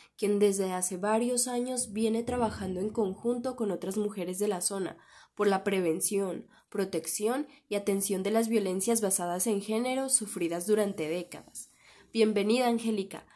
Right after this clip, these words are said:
Cuéntanos un poco más sobre cómo ha sido este proceso. Una de las mujeres líderes de esta lucha es Angélica Tarapuez, quien desde hace varios años viene trabajando en conjunto con otras mujeres de la zona,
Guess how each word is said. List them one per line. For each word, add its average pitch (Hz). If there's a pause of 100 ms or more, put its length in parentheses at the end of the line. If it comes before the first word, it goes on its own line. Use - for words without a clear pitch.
(220)
Cuéntanos 262
un 262
poco 285
más 294
sobre 226
cómo 196
ha 214
sido 240
este 233
proceso. 175 (1000)
Una 254
de 277
las 294
mujeres 196
líderes 247
de 254
esta 240
lucha 190
es 214
Angélica 254
Tarapuez, 180 (400)
quien 226
desde 196
hace 202
varios 262
años 277
viene 226
trabajando 214
en 226
conjunto 247
con 214
otras 196
mujeres 196
de 196
la 180
zona, -